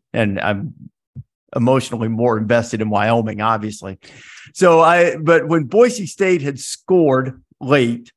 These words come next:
and Wyoming had a dreadful night trying to throw the ball, their backup quarterback in, young man called Jaden Clemens, dreadful night throwing the ball. He throws an interception. So I think, "Okay, well, that's too bad, frustrating, but you're gonna take the cover."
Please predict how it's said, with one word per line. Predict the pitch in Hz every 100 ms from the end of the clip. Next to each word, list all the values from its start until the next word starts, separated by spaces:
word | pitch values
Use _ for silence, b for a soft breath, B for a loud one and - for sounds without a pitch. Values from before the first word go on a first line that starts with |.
| _ _ _ _ _ _ -
and | 135 131 127 120 120
Wyoming | 131 139 160 160 139
had | 131 117
a |
dreadful | 110 - 120 143 156 139 131
night | 120 123 -
trying | 131 123
to | 113
throw | 113 131
the | 120
ball, | 110 120 117
their | 104
backup | 143 143 139
quarterback | _ 139 131 123 123 127
in, | 120 120 117
young | 120 123
man | 123 117
called | 127 120
Jaden | 110 123 120 113
Clemens, | - 110 110 110 107 b b b b 123
dreadful | 110 131 156 139 123
night | 117 117 117
throwing | 120
the | 113
ball. | 113 113
He |
throws | 143 175 139
an | 131
interception. | 113 - 110 107 113
So | 110
I | 101
think, | 98 110
"Okay, | 139 117 104 104
well, | 120 110 - -
that's | 117 117
too | - 151
bad, | 135 131 127 113
frustrating, | - 156 - 143 135 135 127
but | 113
you're | -
gonna | 127 110
take | 107 104
the |
cover." | - 101 80